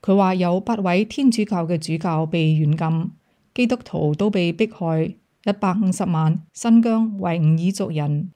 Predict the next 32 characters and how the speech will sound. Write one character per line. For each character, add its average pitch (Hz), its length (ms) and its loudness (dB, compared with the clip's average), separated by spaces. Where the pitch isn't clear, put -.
被 190 180 2
關 220 340 0
拘 247 180 -2
留 160 180 0
營， 180 340 -2
法 247 160 -2
輪 160 200 4
功 240 220 4
學 190 240 -4
員 156 360 0
每 190 180 2
年 165 180 2
有 156 240 -2
十 - 200 -8
萬 170 200 0
人 147 300 -2
被 170 180 0
納 196 180 -2
入 165 220 -4
活 202 120 -2
摘 175 220 -4
計 180 220 -4
劃， 160 300 -2
被 185 120 2
人 190 220 0
強 196 240 -2
摘 170 280 -4
肺、 185 400 -2
心 226 360 0
臟、 165 400 -4
腎 170 280 -4
臟， 160 340 -2